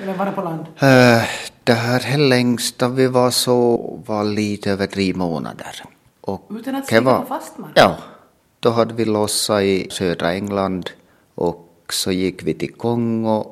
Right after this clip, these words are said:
Speaker 2: och, och tog en last. Och där så, så det här kunde vi inte gå i land för att det var bara som en, en lastningsboj ute i havet som, som man lastade,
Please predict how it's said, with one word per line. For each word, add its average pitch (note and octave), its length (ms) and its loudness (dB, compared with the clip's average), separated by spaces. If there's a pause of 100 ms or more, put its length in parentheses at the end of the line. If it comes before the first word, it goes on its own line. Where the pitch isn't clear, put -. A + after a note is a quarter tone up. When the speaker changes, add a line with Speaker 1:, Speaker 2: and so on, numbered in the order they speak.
(100)
Speaker 2:
och, G2 260 -2
och F#2 100 -8
tog G2 260 -4
en F#2 100 -4
last. - 760 -4 (200)
Och E2+ 380 -4
där G2+ 320 2
så, F#2+ 440 0
så - 160 -4
det F2 120 -2
här F2 140 -2
kunde E2+ 280 -6
vi E2+ 80 -2
inte E2 180 -6
gå E2 160 2
i C2+ 40 -4
land G2 300 -4
för - 160 -8
att G2 100 -6
det F2+ 100 -6
var F2+ 100 -2
bara F2 200 -4
som F2 220 -4
en, E2 180 -4 (140)
en E2 220 -8 (100)
lastningsboj F2 1040 2
ute D#2+ 240 -2
i F2+ 40 2
havet F2 420 0
som, - 380 -6
som - 220 -8
man - 120 -4
lastade, - 420 -6